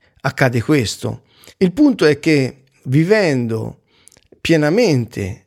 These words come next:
il senso profondo dell'identità, eh, si realizza proprio il progetto di vita, si realizza il piano di Dio, si realizza tutto quello che, eh,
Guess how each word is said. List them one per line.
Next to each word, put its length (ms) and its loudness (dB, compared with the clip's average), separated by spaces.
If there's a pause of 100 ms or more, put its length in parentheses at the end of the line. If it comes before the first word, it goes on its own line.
(140)
il 140 2
senso 400 -2
profondo 580 0
dell'identità, 1160 0 (800)
eh, 260 0
si 260 -4
realizza 920 -2
proprio 280 -4
il 80 -4
progetto 680 -2
di 120 -2
vita, 480 -2
si 220 -2
realizza 500 0
il 120 -6
piano 360 0
di 160 -6
Dio, 280 -2
si 220 -2
realizza 800 0 (460)
tutto 460 -2
quello 640 0
che, 240 0
eh, 540 -4